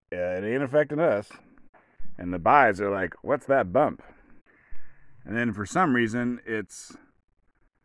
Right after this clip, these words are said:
Asians. The Asians are not getting monkeypox.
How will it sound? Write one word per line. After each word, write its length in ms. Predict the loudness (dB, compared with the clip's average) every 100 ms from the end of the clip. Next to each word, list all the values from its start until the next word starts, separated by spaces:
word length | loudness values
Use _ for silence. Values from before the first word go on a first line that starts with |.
| _ _ _ _ _ _ _ _
Asians. 480 | 0 0 0 -4 -6
The 160 | -6 -2
Asians 500 | 0 0 0 -4 -2
are 80 | -2
not 320 | 0 0 -2
getting 240 | -4 -4
monkeypox. 840 | -4 -8 -10 -12 -8 -8 -10 -16